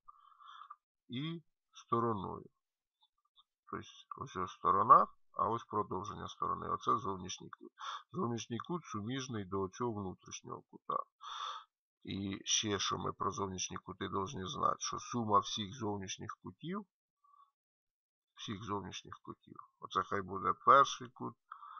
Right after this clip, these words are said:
оцей ось кут буде другий, оцей ось третій. Так от, сума зовнішніх кутів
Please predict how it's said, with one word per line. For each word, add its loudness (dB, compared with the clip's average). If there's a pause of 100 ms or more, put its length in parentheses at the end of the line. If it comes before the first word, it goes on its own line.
(240)
оцей -2
ось -10 (140)
кут -10 (1040)
буде -4
другий, -2 (280)
оцей -6
ось -14 (180)
третій. -2 (460)
Так -2
от, 2
сума 2
зовнішніх -2
кутів -6